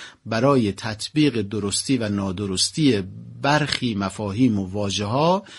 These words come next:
به این شاهنامه استناد کردند. البته ناگفته نمونه که پیش از شاهنامه فردوسی از زبان پهلوی داستان‌های ایرانی، یعنی داستان‌های ملی ایرانی،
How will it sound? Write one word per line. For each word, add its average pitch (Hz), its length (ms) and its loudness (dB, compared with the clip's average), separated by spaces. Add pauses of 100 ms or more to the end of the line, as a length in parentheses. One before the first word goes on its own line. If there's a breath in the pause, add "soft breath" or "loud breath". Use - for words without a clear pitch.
(160 loud breath)
به 131 80 2
این 165 180 8
شاهنامه 107 800 0
استناد 101 520 0
کردند. - 480 -16 (460 loud breath)
البته 151 480 2
ناگفته 160 560 2
نمونه 95 440 4
که 92 300 -10 (480 loud breath)
پیش 214 300 2
از 131 180 4
شاهنامه 104 680 -2
فردوسی 110 1040 -2 (340 loud breath)
از 165 220 2
زبان 107 500 -2 (100)
پهلوی 117 1040 0
داستان‌های 110 960 0 (120)
ایرانی، 107 800 4 (340 soft breath)
یعنی 95 160 -4
داستان‌های 98 640 -2
ملی 98 560 -2
ایرانی، 113 920 0